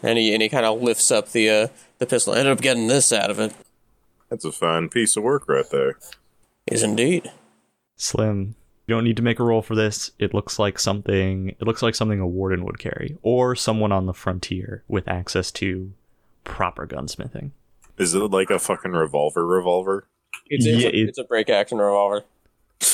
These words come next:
Speaker 3: Break
Speaker 2: Uh-huh.
Speaker 3: action. It looks like it has an advanced loading mechanism where you basically exchange out the entire cylinder.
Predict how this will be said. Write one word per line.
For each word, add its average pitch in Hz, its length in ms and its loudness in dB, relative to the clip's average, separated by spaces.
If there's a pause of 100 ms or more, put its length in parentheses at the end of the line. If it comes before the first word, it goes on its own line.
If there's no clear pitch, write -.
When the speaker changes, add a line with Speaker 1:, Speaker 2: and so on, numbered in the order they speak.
(180)
Speaker 3:
Break 120 360 2
Speaker 2:
Uh-huh. 139 80 2
Speaker 3:
action. 123 600 2 (800)
It 107 120 0
looks 113 200 -2
like 120 160 2
it 117 60 2
has 117 180 2
an 107 100 2
advanced 98 500 0
loading 104 280 4
mechanism 123 500 2
where 107 120 4
you 95 420 2 (340)
basically 110 400 0
exchange 98 420 -2
out 90 140 0
the 92 120 -2
entire 92 540 -4
cylinder. - 600 -8